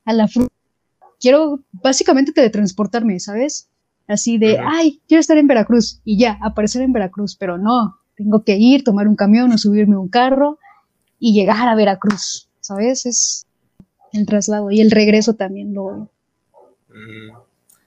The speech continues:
Speaker 2: yo creo que te caería muy bien una ida en avión, ¿sabes? Porque no se compara, o sea, yo siento que como nada más es como estar en una sala de espera una o dos horas.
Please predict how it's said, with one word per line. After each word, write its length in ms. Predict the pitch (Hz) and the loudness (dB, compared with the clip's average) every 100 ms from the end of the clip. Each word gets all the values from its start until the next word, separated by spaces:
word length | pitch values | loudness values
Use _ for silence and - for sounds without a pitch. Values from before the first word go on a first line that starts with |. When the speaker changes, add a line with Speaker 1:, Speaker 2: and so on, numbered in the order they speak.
| - | -4
Speaker 2:
yo 100 | 165 | 0
creo 100 | 190 | 0
que 100 | 202 | -2
te 120 | 156 107 | -4 -2
caería 300 | 117 120 139 | 0 0 0
muy 160 | 143 | -2
bien 240 | 120 127 131 | -2 -2 -4
una 220 | 131 120 | -4 -4
ida 140 | 117 | -4
en 100 | 113 | -6
avión, 320 | 101 101 101 _ _ | -10 -12 -18 _ _
¿sabes? 420 | - 101 104 - _ _ _ _ _ - | -12 -10 -10 -12 _ _ _ _ _ -12
Porque 720 | 107 - 110 107 101 - _ _ _ | -10 -4 -2 -2 -6 -10 _ _ _
no 100 | 117 | -12
se 140 | 123 156 | -10 -10
compara, 480 | 120 104 110 113 110 | -12 -10 -6 -4 -6
o 60 | |
sea, 260 | 107 113 107 - | -6 -8 -8 -10
yo 80 | 139 | -10
siento 240 | - 147 | -6 -8
que 80 | - - | -10 -12
como 180 | 107 113 | -10 -6
nada 160 | 127 | -4
más 160 | 135 139 | -4 -4
es 160 | 143 147 | -8 -6
como 240 | 143 127 | -4 -2
estar 240 | 113 117 | -2 -2
en 100 | 120 | -2
una 160 | 120 120 | -4 -6
sala 280 | - 117 117 | -4 -2 -2
de 60 | 101 | -2
espera 560 | - - 110 98 98 _ _ _ - | -8 -4 -2 -2 -4 _ _ _ -6
una 300 | 113 113 98 | -2 -2 -2
o 60 | 101 | -4
dos 220 | 101 - | -6 -6
horas. 380 | 101 98 - | -8 -10 -16